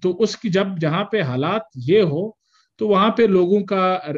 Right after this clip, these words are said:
और इसको अब कंबाइन कर, again ये भी चीज़ मैं समझता हूँ, पाकिस्तान प्रॉपर में लोगों को इसका, अ, एस-, एहसासियत का इदराक नहीं है। जो बॉर्डर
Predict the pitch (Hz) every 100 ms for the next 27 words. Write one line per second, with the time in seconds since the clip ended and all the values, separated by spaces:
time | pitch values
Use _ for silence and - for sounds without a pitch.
0 | - 170 196 196 233 226 - 233 - 196
1 | 190 185 160 185 202 196 180 156 196 190
2 | 175 208 208 190 196 175 175 170 143 143
3 | 135 180 165 139 131 147 165 165 151 139
4 | 131 175 165 143 143 _ _ _ _ -
5 | 135 143 170 170 170 156 180 165 - 135
6 | 135 135 135 143 - - 160 156 196 190
7 | 180 135 131 147 151 127 120 110 123 175
8 | 226 175 139 143